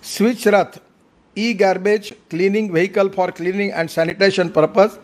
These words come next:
E-sanitizer and e-fumigator vehicles for spraying sanitizers, medicines, mosquito repellent, fog for disinfecting surrounding air. Also, I am happy to see your development of Kamla e-cart for the small vendors of vegetable and fruits.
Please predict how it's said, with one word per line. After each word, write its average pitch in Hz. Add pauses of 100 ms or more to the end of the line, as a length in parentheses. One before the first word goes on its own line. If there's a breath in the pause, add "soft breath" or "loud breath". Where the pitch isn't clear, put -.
(400 loud breath)
E-sanitizer 214
and 185
e-fumigator 190
vehicles 185
for 175
spraying 180
sanitizers, 180
medicines, 185 (360 loud breath)
mosquito 196
repellent, 190 (320 soft breath)
fog 175
for 170 (100)
disinfecting 202
surrounding 170
air. 147 (560 soft breath)
Also, 190
I 202
am 180
happy 170
to 208
see 226
your 196
development 190
of 175 (120)
Kamla 190
e-cart 165 (420 loud breath)
for 175
the 170
small 185
vendors 190
of 185
vegetable 165
and 151
fruits. -